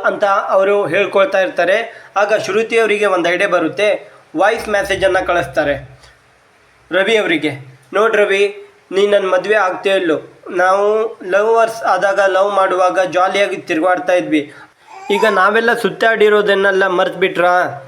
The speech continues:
ಅಂತ ಶ್ರುತಿ ಅವರು ಹೇಳ್ತಾರೆ. "ನಾನು ಎಲ್ಲರ ಹಾಗೆ ಅಲ್ಲ", ಅಂದರೆ ಲವ್ ಮಾಡ್ತಾ ಇರೋರು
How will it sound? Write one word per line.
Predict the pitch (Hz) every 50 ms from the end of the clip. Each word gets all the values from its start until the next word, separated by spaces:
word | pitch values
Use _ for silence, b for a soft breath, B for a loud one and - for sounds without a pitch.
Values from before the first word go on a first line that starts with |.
| - - -
ಅಂತ | 180 185 - 190 185 170 170 - - - - - - -
ಶ್ರುತಿ | - - 160 185 202 - 226 208
ಅವರು | 190 180 180 185
ಹೇಳ್ತಾರೆ. | 170 170 170 165 - - 151 139 135 135 135 B B B B B B B -
"ನಾನು | 170 180 202 214 208 202 208 214 220 208 190 208 - - - -
ಎಲ್ಲರ | 170 180 196 214 226 226 214
ಹಾಗೆ | 180 185 202 190 202 208
ಅಲ್ಲ", | 190 180 180 180 160 156
ಅಂದರೆ | - 165 160 170 196 214 208
ಲವ್ | 170 175 185 202
ಮಾಡ್ತಾ | 190 180 175 175 170 - - 190
ಇರೋರು | 180 175 175 170 160 160 160 175 175 170 160 156 - -